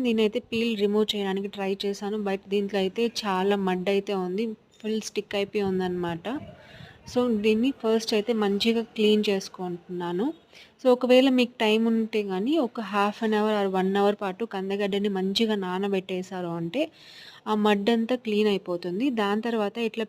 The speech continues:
పీల్ రిమూవ్ చేసుకోవచ్చు, ఈజీగా వచ్చేస్తుందన్నమాట. So, పీల్ అంతా రిమూవ్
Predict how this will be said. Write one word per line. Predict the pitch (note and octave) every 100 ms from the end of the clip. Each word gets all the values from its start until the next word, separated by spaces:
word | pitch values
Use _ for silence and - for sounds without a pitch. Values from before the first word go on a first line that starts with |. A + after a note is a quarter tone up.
| -
పీల్ | A#3 B3 G#3
రిమూవ్ | G3 G3 G3 F#3+
చేసుకోవచ్చు, | F3+ - F3 F3+ F3+ - A#3+ D#4+ _ _ G#3
ఈజీగా | A3+ A3+ G#3
వచ్చేస్తుందన్నమాట. | G3+ G#3+ G3 - G3 F3+ F3 F3 E3+ B3 D4+ - - - - - - -
So, | C#4 C4 - -
పీల్ | B3+ B3+ B3
అంతా | A3+ A#3+
రిమూవ్ | A3 G#3